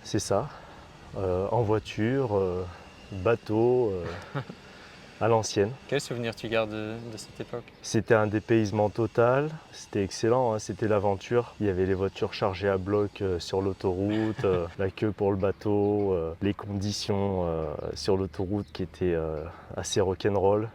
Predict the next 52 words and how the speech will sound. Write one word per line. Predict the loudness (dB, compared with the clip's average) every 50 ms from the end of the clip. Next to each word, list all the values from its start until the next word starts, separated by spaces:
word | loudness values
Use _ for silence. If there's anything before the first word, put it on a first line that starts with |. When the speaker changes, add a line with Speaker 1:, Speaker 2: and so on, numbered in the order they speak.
| -4 -2
Speaker 1:
Et | -2 -2
ça | 2 4 4 4
a | 6
bien | 4 2 0 0
changé | 0 0 0 2 2 2 2 2
depuis, | 2 -2 -4 -4 -6 -6 -6
hein. | -6 -8 -16 -20 -20 -20 -16 -12
Speaker 2:
Hmm. | -12 -12 -12 -12 -10 -10
Speaker 1:
Ça | -10
s'est | -8 -4 -4
métamorphosé. | -2 -2 -2 0 -2 0 0 -2 -4 -2 -4 -2 0 0 0 -2 -2 -4 -4
Il | -2 0
y | 2
a |
eu | 2
un | 2 2
virage | 4 4 4 6 6 4 2 0
qui | -2 -4
a |
été | -4 -2 -2 -4 -4
pris | 0 2 2
à | 2
peu | 2 0 -4
près | -2 -2 -2
dans | -2 -2 -6
ces | -4 -4 -4 -2 0 0
années-là, | 0 2 2 2 2 0 0
début | -2 -4 -4 -4 -6
deux | -4 -4 -4
mille. | -2 -2 -2 -4 -6 -8 -10 -8
Maintenant, | -6 -6 -6 -6 -6 -4 -4 -4 -4 -6
euh, | -6 -8 -10 -12 -14 -14 -16 -16 -18 -18 -20 -20 -20 -20 -20 -12
ça | -2 0 0 0
se | 2
développe | 0 0 2 2 2 2 2
à | -2
toute | -4 -4 -6 0 0
allure. | 2 2 2 0 0 -2 -10 -8 -6
Speaker 2:
Et | -4
après, | -4 -4 -4 -4 -6 -4
tu | -4 -2
y | 0
es |
retourné | 0 0 0 -2 -4 -6 -4 -2 -2 -2 0
dans... | 0 0 0 0 0 -2 -2 -4 -6 -8 -10 -12 -14 -18 -20 -20 -20 -20 -20 -20 -20 -18 -10
quand | -10 -8 -6
tu | -6
étais | -4 0 2
adulte | 2 2 2 0 -6 -8 -8 -10
aussi ? | -12 -12 -10 -10 -10 -10 -10 -12 -14 -4 2
Speaker 1:
Oui, | 6 6 6
oui. | 8 6 4 4